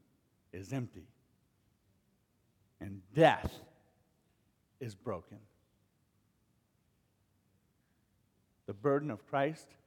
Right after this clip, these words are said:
the, his yoke, it's easy and it's light. He's done it all. And today, a miracle has happened. You have been Jesused.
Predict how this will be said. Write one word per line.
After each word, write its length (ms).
the, 80
his 280
yoke, 320
it's 180
easy 340
and 80
it's 180
light. 320
He's 180
done 200
it 100
all. 480
And 140
today, 540
a 80
miracle 540
has 100
happened. 540
You 520
have 180
been 220
Jesused. 840